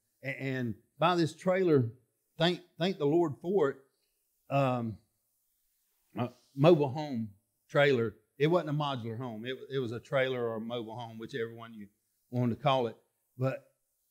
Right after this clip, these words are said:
um, we, we learned how to adapt. Y-, you know, and I, I believe in, in the road that you're on, you learn how to adapt. Paul said he knew how to be content.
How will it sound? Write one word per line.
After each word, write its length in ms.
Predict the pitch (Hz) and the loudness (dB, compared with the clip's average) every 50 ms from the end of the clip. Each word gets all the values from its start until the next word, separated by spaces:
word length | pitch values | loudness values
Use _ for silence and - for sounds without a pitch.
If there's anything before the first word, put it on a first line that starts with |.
| _ _ - - | _ _ -6 -2
um, 420 | 127 127 120 113 107 104 90 - _ _ _ _ _ _ _ _ _ _ _ _ _ _ _ _ _ _ _ _ _ _ _ _ _ - | 0 0 2 0 -2 -4 -8 -10 _ _ _ _ _ _ _ _ _ _ _ _ _ _ _ _ _ _ _ _ _ _ _ _ _ 6
we, 180 | 139 180 180 175 | 8 8 8 8
we 120 | 156 202 | 4 4
learned 340 | 254 226 202 190 185 175 165 196 | 4 4 2 0 0 -2 -2 -2
how 120 | 185 175 | -2 -4
to 220 | 151 127 120 117 | -4 -2 -2 -2
adapt. 500 | 113 110 110 107 156 160 147 117 104 - _ _ _ _ _ _ _ _ _ - | -4 -6 -4 -2 -2 -2 -2 -6 -10 -16 _ _ _ _ _ _ _ _ _ -10
Y-, 120 | - 143 143 | -10 -6 -4
you 180 | 160 180 202 196 | 0 0 0 2
know, 180 | 190 185 185 | 0 0 0
and 200 | 175 160 156 - - _ _ - | 0 0 0 0 -4 _ _ -16
I, 220 | 160 175 - 180 | -14 -10 -4 -2
I 20 | 202 | 0
believe 320 | 196 220 226 220 214 185 | 2 2 2 2 0 0
in, 180 | 185 175 165 165 | -2 -2 -2 -2
in 420 | - 160 165 165 156 151 147 127 113 - _ _ _ _ - | -4 -8 -8 -8 -8 -10 -10 -12 -16 -18 _ _ _ _ -4
the 220 | 131 139 135 127 | -2 -2 0 0
road 360 | 120 120 160 180 196 196 165 151 | 0 2 4 4 4 2 0 0
that 240 | 165 151 117 - | -2 -4 -4 -10
you're 120 | 151 151 160 | -12 -10 -8
on, 260 | 175 190 175 156 151 | -6 -4 -4 -4 -2
you 160 | 143 156 156 | -2 -2 -2
learn 260 | 165 180 190 185 175 | -2 -2 -2 -4 -6
how 160 | 151 165 160 156 | -8 -10 -8 -4
to 200 | 139 113 110 113 | -4 -2 -2 -4
adapt. 420 | 110 110 143 147 143 123 107 - _ _ _ _ _ _ - | -4 -6 -8 -6 -6 -8 -10 -12 _ _ _ _ _ _ -2
Paul 240 | 180 196 220 208 196 | 0 2 2 2 2
said 260 | - - 170 160 143 | 2 2 2 2 2
he 120 | 147 160 | 0 0
knew 200 | 170 175 170 156 156 | 0 0 0 0 -2
how 140 | 165 156 | -2 -2
to 200 | 151 131 120 113 101 _ _ _ - 139 | -2 -2 -2 -4 -6 _ _ _ -4 0
be 140 | 147 151 | 0 0
content. 640 | 143 - - 123 113 - - - - 196 175 123 101 | 0 0 -6 -8 -8 -8 -10 -8 -4 -4 -4 -4 -8